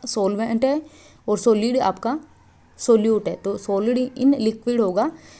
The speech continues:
तो solid in liquid का मतलब क्या है कि आपकी जो सॉलिड क्वांटिटी है, सोल्यूट है, वो कम अमाउंट में होना चाहिए, लिक्विड ज़्यादा में होना चाहिए। तो आपका एग्जांपल आता है saline water।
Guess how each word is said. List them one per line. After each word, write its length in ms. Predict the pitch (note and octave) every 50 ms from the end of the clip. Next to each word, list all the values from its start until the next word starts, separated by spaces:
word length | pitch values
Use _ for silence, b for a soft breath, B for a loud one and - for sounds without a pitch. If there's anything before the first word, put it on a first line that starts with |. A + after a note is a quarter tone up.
| B B B -
तो 80 | - A3+
solid 320 | - A#3 A3 A#3 B3+ C#4 D4
in 100 | C#4+ C4
liquid 200 | B3 A#3 B3 A#3
का 80 | B3 B3
मतलब 280 | A#3 A3+ A#3 A#3 G#3+
क्या 120 | G#3 A3+ G#3
है 40 | G#3
कि 100 | - A#3+
आपकी 240 | A3+ A3+ - A#3+
जो 200 | A3+ B3+ B3+ B3+
सॉलिड 360 | A#3+ - A#3 G#3+ A3+ C4 C4+ C4+
क्वांटिटी 340 | C4 A#3+ A3+ A#3 A3+ A3+
है, 60 | A#3+ B3
सोल्यूट 440 | A#3+ - A#3 G#3 G3+ G#3+ A3 A3
है, 60 | A3+ A3
वो 120 | A3+ A#3
कम 260 | A#3 A#3 A#3+ B3 C4
अमाउंट 300 | C4 B3 B3 A#3+ B3 B3+
में 80 | B3 C4
होना 160 | C4 B3+ B3
चाहिए, 220 | B3 C#4+ D4 C4+
लिक्विड 280 | A#3+ A#3 A#3 - B3+ A3+
ज़्यादा 300 | A3 A#3 A3 G#3+ G#3+ G#3
में 80 | G3 F#3+
होना 200 | F#3 F3+ E3+ E3+
चाहिए। 200 | E3+ - F#3 F3+
तो 100 | G3+ G3+
आपका 260 | F#3+ F#3+ - A3 G#3
एग्जांपल 420 | G#3 F#3+ G#3+ G3+ G3 G3+ A3+ A3+
आता 180 | G#3 G#3 - C4
है 60 | B3+
saline 420 | B3+ A#3+ G#3 G#3+ A3 A3+ A3+ F#3+
water। 540 | F#3+ F#3 F#3 - E3 - - - - - -